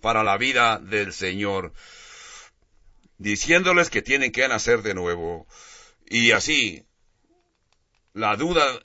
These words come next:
continuaba en la mente de Juan. Juan pudo haberse preguntado,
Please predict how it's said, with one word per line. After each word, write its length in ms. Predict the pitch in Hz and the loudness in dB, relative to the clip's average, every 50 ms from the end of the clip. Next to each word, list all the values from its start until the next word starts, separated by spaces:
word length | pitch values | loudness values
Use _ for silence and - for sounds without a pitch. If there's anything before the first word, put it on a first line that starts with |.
| _ _ - | _ _ -8
continuaba 720 | - 120 117 - 110 113 131 147 147 147 147 147 135 - - | -6 -6 -4 -4 -2 -2 0 2 2 4 4 2 2 0 0
en 440 | 87 113 110 107 107 101 98 95 - | 0 2 2 2 0 -4 -10 -12 -10
la 160 | - 110 101 | -6 -4 -4
mente 320 | 104 117 120 123 120 120 107 | 0 0 -2 -2 0 -4 -2
de 120 | 101 92 | -2 -4
Juan. 400 | 85 85 90 87 87 87 - _ _ _ _ _ _ _ _ _ _ _ - | -6 -6 -8 -8 -8 -8 -10 _ _ _ _ _ _ _ _ _ _ _ -4
Juan 560 | - 147 160 160 156 139 120 101 95 85 - - | 0 4 6 8 8 8 6 4 -2 -12 -12 -6
pudo 240 | - - 165 175 160 | -2 2 6 6 8
haberse 300 | 151 160 147 - 139 120 | 8 8 4 4 -4 -6
preguntado, 840 | - - 113 107 104 104 98 - 95 87 87 87 87 87 80 - | -4 -4 -4 -4 -4 -8 -6 -4 -2 -2 -2 -2 -4 -6 -8 -10